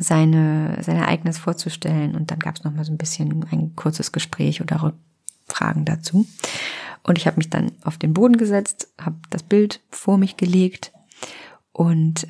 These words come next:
ähm, ja, hab dann angefangen zu erzählen von Island und dass die Reise wunderschön war und dass es aber auch irgendwie alles sehr eingefärbt war, also deshalb auch dieser Blauton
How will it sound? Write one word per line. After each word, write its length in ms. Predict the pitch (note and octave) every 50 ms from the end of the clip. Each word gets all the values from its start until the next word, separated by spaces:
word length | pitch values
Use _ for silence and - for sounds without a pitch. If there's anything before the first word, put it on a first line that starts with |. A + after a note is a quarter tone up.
| -
ähm, 420 | D#3+ D#3 D#3 D#3 D#3 D#3 D#3 D#3+ - -
ja, 140 | F3 - - D#3+ - - _ -
hab 180 | - - _
dann 140 | - - -
angefangen 480 | - D#3 D#3+ E3 D#3+ - - D3+ D3+ D#3
zu 120 | - -
erzählen 580 | E3 E3 D#3+ - - D3 D3 - - - D#3+ D#3+
von 280 | - - - E3+ E3+ -
Island 580 | D#3+ D#3 - - - D#3+ D3+ - D#3+ D#3+ - -
und 400 | E3+ E3 D#3+ D#3 D#3 - - -
dass 100 | D#3 D#3+
die 120 | - -
Reise 360 | E3 - D#3 D#3+ D#3+ - E3 D#3+
wunderschön 560 | D#3 D#3+ D#3+ D#3+ - - A3+ A#3 A#3+ A3 G#3+
war 340 | G#3 G3 G3 F#3+ G3 G3+ - _ - - - - - - - - - - - - - - - _ _
und 180 | - - F#3 F3
dass 140 | F3+ F3+ -
es 120 | D#3+ -
aber 220 | F#3 D#3+ D#3+ E3+ -
auch 160 | D3 - -
irgendwie 500 | - F3 F3+ E3+ E3+ F3 E3 E3 E3 -
alles 260 | E3+ E3+ E3 - -
sehr 240 | - E3+ E3 - -
eingefärbt 720 | E3 E3+ F#3 G3 F#3 F#3 F3+ - - E3+ E3+ F3 - -
war, 360 | - E3+ E3+ E3 D#3+ D#3+ D#3+
also 160 | E3+ F3 E3+ D#3+
deshalb 280 | D#3+ - - E3+ -
auch 80 | E3 D#3+
dieser 220 | D#3+ F3+ F3 E3+
Blauton 920 | D#3 D#3+ D#3 D#3 D#3+ F3 F3+ F3 - - F3 F3 E3+ E3+ E3 D#3+ D#3+ D#3+